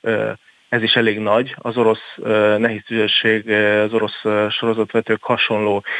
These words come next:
ö, nagyjából hetven kilométeres távolságra képesek. Ezzel, ez az, amivel az ukránok nem tudtak mit kezdeni, hiszen, ö, a, az ukrán védelmet ugye az orosz nehéz tüzérség, ö, megsemmisítette, majd, ö,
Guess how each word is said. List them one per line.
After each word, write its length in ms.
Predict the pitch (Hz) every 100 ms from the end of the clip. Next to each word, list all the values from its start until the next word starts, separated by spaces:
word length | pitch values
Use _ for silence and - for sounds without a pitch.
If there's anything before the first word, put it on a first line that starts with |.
| - - -
ö, 80 | 107
nagyjából 380 | 110 113 110
hetven 280 | 113 113 110
kilométeres 540 | 104 107 104 113 104 -
távolságra 560 | 113 107 - 104 107
képesek. 500 | 101 123 131 - 123
Ezzel, 480 | - 123 110 110 104
ez 160 | 120 117
az, 120 | 113
amivel 320 | 110 104 107
az 120 | 107
ukránok 360 | 110 - 107 107
nem 140 | 117
tudtak 320 | 110 110 107 104
mit 160 | 104
kezdeni, 440 | - 107 107 104 104
hiszen, 460 | 107 - 107 101 - - - _
ö, 300 | - 104 104 104 101 110
a, 480 | 90 107 104 104 107
az 160 | - 107
ukrán 260 | 117 113 113
védelmet 680 | 113 107 104 104 104 -
ugye 260 | 110 104 104
az 120 | 107
orosz 220 | 110 104 -
nehéz 260 | 101 104 -
tüzérség, 520 | 110 110 110 - 104 107
ö, 160 | 107
megsemmisítette, 1000 | 110 123 - 139 120 - 117 113 - 107
majd, 300 | 107 104 101
ö, 800 | - 107 107 107 107 107 110 107